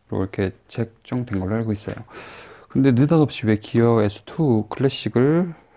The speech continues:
개봉기를 올리느냐? 뭐, 싸게 샀습니다.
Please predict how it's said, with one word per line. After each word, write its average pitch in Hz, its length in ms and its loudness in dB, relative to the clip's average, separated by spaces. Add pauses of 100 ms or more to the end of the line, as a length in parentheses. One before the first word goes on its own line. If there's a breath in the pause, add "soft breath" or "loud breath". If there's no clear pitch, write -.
(140 loud breath)
개봉기를 101 500 2
올리느냐? 107 760 2 (800)
뭐, 110 120 -4
싸게 165 240 2
샀습니다. 113 600 0